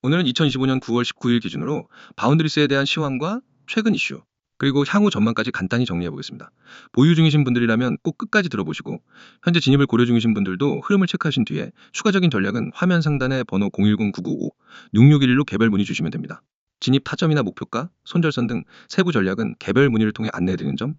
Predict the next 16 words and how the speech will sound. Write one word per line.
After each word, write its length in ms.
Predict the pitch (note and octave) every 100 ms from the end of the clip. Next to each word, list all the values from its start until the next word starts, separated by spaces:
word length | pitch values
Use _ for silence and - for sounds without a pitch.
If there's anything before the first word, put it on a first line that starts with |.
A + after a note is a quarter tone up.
| _
참고해 300 | - D#3+ B2+
주세요. 180 | - - _ _ _ _
먼저 220 | - G#2+ B2+
현재가부터 420 | F3+ F3 C#3 C#3
짚어보겠습니다. 580 | - F2+ D2 C#2+ - - _ _ _
바운드리스는 640 | - A2 A#2 A2+ A#2 B2 -
오늘 180 | A2+ B2+
기준 200 | A#2 B2+
천이십오 440 | - E3 B2+ A2 G2+
원에 200 | A2 A2
거래되고 300 | F#2+ F2 -
있으며 300 | - D2+ - - -
오십일 320 | G2+ A#2 G#2+
원 160 | A#2 D3+ -
하락한 360 | - B2+ - A#2+
수치입니다. 420 | - - - -